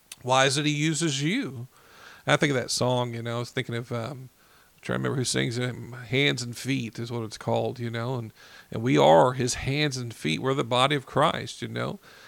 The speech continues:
and he's given us authority to get things done on the earth.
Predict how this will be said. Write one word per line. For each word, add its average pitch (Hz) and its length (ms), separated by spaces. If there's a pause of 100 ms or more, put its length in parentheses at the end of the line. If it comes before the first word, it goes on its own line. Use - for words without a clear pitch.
and 117 140
he's 156 240
given 160 280
us 151 140
authority 160 640
to 139 100
get 139 220
things 143 340
done 147 240
on 156 120
the 147 100
earth. 160 680